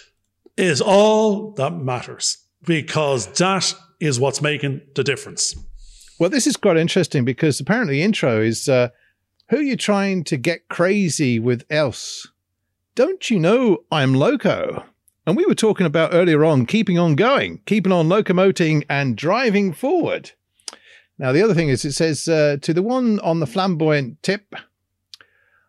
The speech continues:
Speaker 2: I just toss that ham in the frying pan.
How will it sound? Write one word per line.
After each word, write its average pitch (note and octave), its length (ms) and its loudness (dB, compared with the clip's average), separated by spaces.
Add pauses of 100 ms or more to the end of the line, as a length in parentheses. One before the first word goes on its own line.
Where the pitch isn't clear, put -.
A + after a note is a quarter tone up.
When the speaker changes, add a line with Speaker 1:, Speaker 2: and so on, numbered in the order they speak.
(120)
Speaker 2:
I G3+ 180 0
just F3 400 -4
toss G3 340 -2
that D3+ 260 -4
ham G3+ 420 -2
in F#3+ 220 -2
the C#3 100 -6
frying F#3+ 380 -2
pan. C3 420 -2